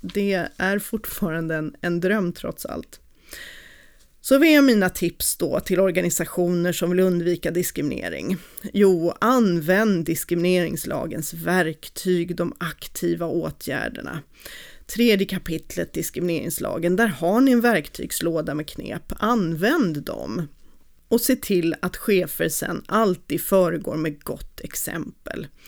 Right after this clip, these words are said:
Om den manliga V D:n är föräldraledig så kommer anställda känna att det är okej att vara föräldraledig.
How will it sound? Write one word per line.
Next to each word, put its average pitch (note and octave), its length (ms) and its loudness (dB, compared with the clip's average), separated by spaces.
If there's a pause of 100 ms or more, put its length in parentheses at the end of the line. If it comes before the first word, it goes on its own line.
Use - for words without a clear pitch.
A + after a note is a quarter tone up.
(440)
Om G#3 260 6
den G3 160 6
manliga F3 400 4
V F3 240 4
D:n D#3+ 240 -2
är D#3 180 0
föräldraledig F#3+ 960 2
så - 180 -6
kommer D4 240 4
anställda E3 540 0
känna - 520 -4
att G#3 160 -6
det C4+ 60 -4
är C#4+ 60 4
okej - 480 -4
att - 140 -10
vara - 220 -4
föräldraledig. - 760 -8